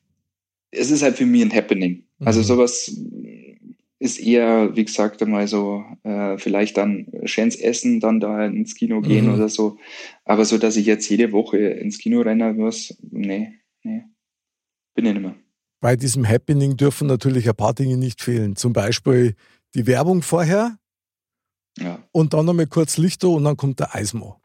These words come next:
Speaker 2: So.
Speaker 1: Ja, das stimmt, ja.
Speaker 2: Dann wird Eiskonfekt gekauft und natürlich besorgt man sie vorher. Ich weiß nicht, ob du das magst, aber wir haben das immer gemacht. Popcorn, da gibt's noch Cola.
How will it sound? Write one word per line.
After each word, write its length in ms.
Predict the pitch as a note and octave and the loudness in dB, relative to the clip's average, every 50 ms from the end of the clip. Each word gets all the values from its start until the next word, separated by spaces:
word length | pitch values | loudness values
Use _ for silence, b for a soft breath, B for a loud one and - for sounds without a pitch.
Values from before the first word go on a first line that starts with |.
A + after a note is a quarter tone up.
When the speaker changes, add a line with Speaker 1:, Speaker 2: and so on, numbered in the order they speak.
| _ _ _ _ _ | _ _ _ _ _
Speaker 2:
So. 120 | - F#2 | -6 -4
Speaker 1:
Ja, 180 | F2+ F2 - F2 - - - - - - | -2 -2 -2 -6 -10 -20 -20 -20 -20 -10
das 140 | - - - | -8 -8 -6
stimmt, 320 | - - - - - - - - - | -6 -10 -12 -12 -14 -14 -10 -10 -6
ja. 80 | F#2 | -2
Speaker 2:
Dann 200 | B2 B2 B2+ A#2+ | 2 2 2 4
wird 220 | C3 C3+ C3 - - | 2 0 0 -2 -2
Eiskonfekt 600 | - D3 F3 - - F#3 F3 D3+ F3+ F3+ - - | 0 0 0 2 2 0 2 2 0 0 0 -2
gekauft 340 | - E3 F3 G3 - - | -2 0 0 -2 -4 -4
und 100 | E3+ D3+ | -4 -2
natürlich 540 | C#3 C#3+ C3+ - - F3+ A3+ A#3+ A3 F#3 - | 0 0 -2 2 2 2 2 4 0 0 -2
besorgt 320 | - - - D#3 F#3 _ - | -4 -2 0 0 0 _ -2
man 100 | F#3 D3+ | -2 0
sie 120 | D3+ D#3 | 0 0
vorher. 360 | - - C#3 D#3 F3+ G3+ G3+ B B B B B | 2 2 2 2 2 0 0 B B B B B
Ich 60 | - C#3+ | 0 0
weiß 140 | D3+ D#3+ | 2 2
nicht, 120 | F#3+ G3 E3+ | 2 0 0
ob 100 | C#3+ - | 0 2
du 120 | F#3 G3+ | 2 2
das 200 | G#3+ A#3 F3+ - | 4 2 2 2
magst, 360 | G3 G#3 A3 A3+ - - - | 0 0 0 -2 -4 -6 -4
aber 220 | D3 D3 C#3+ D3+ D#3 | -2 0 2 2 2
wir 80 | D#3+ | 2
haben 80 | D#3+ D#3 | 2 0
das 140 | C#3 B2 - | -2 -4 -4
immer 260 | - G3+ A3 G#3+ G3 | -2 2 2 2 2
gemacht. 380 | D3+ F3 F3 F3 E3+ - - - b b b b b | 2 0 0 0 -2 -4 -10 -20 b b b b b
Popcorn, 720 | - - B2 A#2+ - - - A#2+ A#2 A#2+ B2 B2+ C3 B2+ b b b b b | -4 -4 -4 -4 -4 -8 -2 0 2 2 2 0 -2 -6 b b b b b
da 60 | - B2 | -10 -10
gibt's 260 | A2+ A2+ _ - - | -10 -10 _ -6 -4
noch 140 | C3 A#2+ - | -4 -4 -4
Cola. 480 | - - C#3 D3 D3+ D#3 D#3 D#3 D3+ | -2 0 4 4 4 4 2 0 -2